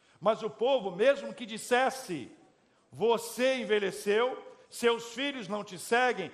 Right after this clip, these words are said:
ainda que o discurso tenha sido esse, na verdade, na verdade, no fundo, no fundo,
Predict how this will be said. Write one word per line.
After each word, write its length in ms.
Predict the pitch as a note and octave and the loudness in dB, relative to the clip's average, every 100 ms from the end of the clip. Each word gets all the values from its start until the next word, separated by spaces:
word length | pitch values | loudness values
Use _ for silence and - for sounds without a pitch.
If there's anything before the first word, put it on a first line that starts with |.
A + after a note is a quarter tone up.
| - | -6
ainda 380 | - G#3 C#4+ C#4+ | 2 2 2 -2
que 100 | - | -4
o 60 | A#3+ | -8
discurso 800 | A3+ - - C4+ D#4 D4+ - A#3+ | -8 -10 -6 -2 0 -2 -6 -6
tenha 220 | A3 G#3+ | -2 -2
sido 360 | - A3 F#3 F#3 | -4 -8 -2 2
esse, 380 | B3 B3 E3+ - - | 2 2 -10 -14 -16
na 300 | F#3 A#3+ D4 | 0 4 4
verdade, 680 | B3+ A3 F3+ G3 B3+ B3+ G#3 | 4 -2 2 4 4 2 0
na 140 | A3 | 0
verdade, 560 | G3 E3+ C#3+ G3+ A#3 G3+ | 0 -4 2 4 4 0
no 120 | G#3+ | -10
fundo, 340 | - C4+ A#3+ | -6 -4 -4
no 100 | G3+ | -8
fundo, 400 | C#3+ B3 C4+ A3 | -6 -4 -4 -4